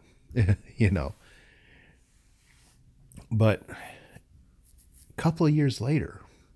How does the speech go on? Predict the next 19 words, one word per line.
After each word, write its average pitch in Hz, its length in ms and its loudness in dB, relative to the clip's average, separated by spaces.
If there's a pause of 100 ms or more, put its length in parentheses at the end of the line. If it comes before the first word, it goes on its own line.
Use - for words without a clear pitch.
(340)
now 135 80 4
that 240 160 8
was 139 140 8
BotCon 104 420 6
oh 82 80 0
two 78 380 -4
I 73 40 -10
was 78 120 -8
talking 82 280 -2
about 73 200 -6
with 80 100 -4
Night 73 240 -4
slash - 300 -2
Cheetor 85 420 -2
getting 90 240 0
reused 82 400 2
for - 100 -6
cat - 360 -4
scan. - 320 -12